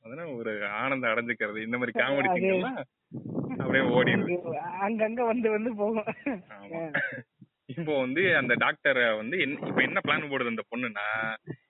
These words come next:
Speaker 1: எப்படியாவது இந்த டாக்டர் வந்து ஒண்ணும் அ-, அந்த ஒரிஜினல் கதைப்படியே அந்த டாக்டர் வந்து,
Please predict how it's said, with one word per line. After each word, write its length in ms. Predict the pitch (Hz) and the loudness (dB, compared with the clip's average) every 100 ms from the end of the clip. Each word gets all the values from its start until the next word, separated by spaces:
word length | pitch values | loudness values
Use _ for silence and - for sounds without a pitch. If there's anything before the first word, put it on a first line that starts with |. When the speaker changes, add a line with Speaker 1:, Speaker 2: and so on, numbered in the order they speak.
| _ | _
Speaker 1:
எப்படியாவது 580 | - 113 151 151 160 165 | -4 -2 2 4 4 2
இந்த 180 | - 127 | 2 2
டாக்டர் 560 | 127 170 214 - 190 180 | 4 0 0 0 2 4
வந்து 480 | 175 175 185 214 208 | 2 0 -2 0 2
ஒண்ணும் 300 | 170 196 185 | 4 4 4
அ-, 240 | - 101 | 2 -4
அந்த 220 | - - 107 | -4 -2 0
ஒரிஜினல் 320 | 127 143 165 | 0 2 2
கதைப்படியே 440 | 131 139 147 135 170 | 2 0 0 0 2
அந்த 200 | 214 131 | 2 0
டாக்டர் 360 | 131 190 165 170 | 0 0 0 2
வந்து, 440 | 160 180 254 | 2 2 0